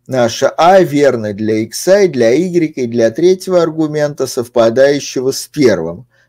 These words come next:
Ну, на самом деле, эта вещь достаточно тривиальная, потому что по уму,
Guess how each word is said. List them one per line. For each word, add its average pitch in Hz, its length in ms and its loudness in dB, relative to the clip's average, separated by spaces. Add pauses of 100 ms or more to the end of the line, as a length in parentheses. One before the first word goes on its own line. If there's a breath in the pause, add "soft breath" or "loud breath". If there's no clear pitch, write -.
(140)
Ну, 285 240 -8
на 180 200 0
самом 190 440 0
деле, 165 360 4
эта 165 360 -2
вещь 160 280 2
достаточно 147 640 -2
тривиальная, 160 680 -2
потому 120 440 -4
что 131 200 -6
по 156 160 0
уму, 160 580 0